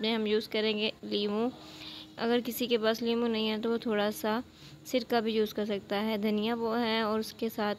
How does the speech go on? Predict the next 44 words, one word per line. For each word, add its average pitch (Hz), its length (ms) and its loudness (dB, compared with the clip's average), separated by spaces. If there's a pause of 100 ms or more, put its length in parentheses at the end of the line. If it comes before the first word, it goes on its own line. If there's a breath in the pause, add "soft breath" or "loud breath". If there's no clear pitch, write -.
में 226 140 0
हमने 214 280 0
चने 208 320 -2
boil 208 300 0
करके 208 320 -4
रख 208 240 -4
लिए 208 220 0
हैं, 226 240 0 (1700 loud breath)
सफ़ेद 226 420 0
चने, 214 360 0
और 240 100 2
साथ 226 220 -2
में - 160 -6
एक 220 240 -2
अंडा 214 300 0
boil 220 280 2
करने 208 260 -2
के 214 120 -4
लिए 226 120 2
रखा 208 280 -4
हुआ 202 160 0
है। 208 60 2 (140)
ये 247 100 6
एक 220 500 4 (560 loud breath)
healthy 269 540 4
सै-, 226 420 4
salad 220 440 2
है। 240 300 4
जो 233 180 4
लोग 226 240 2
diet 220 280 2
करते 226 300 -2
हैं, 233 220 2
diet 220 280 0
plan 220 240 -2
करते 220 280 -4
हैं, 226 80 2
उनके 226 280 0
लिए 220 100 2
ये 220 140 4
बहुत 220 360 -2
ही 247 80 2
बेहतरीन 226 580 0
है। 240 200 0